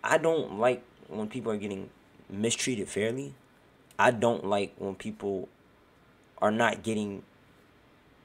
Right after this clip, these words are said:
the help they need. Um, especially, like, things like this.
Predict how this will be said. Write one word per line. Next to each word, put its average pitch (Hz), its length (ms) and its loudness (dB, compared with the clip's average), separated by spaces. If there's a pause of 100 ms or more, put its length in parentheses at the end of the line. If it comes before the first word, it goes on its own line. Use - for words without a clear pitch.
(720)
the 92 200 -2
help 104 320 0
they 101 140 -2
need. 95 340 -8 (1500)
Um, 92 320 -8 (1500)
especially, 135 380 2
like, 104 260 4 (920)
things 147 180 4
like 110 200 4
this. 95 360 -2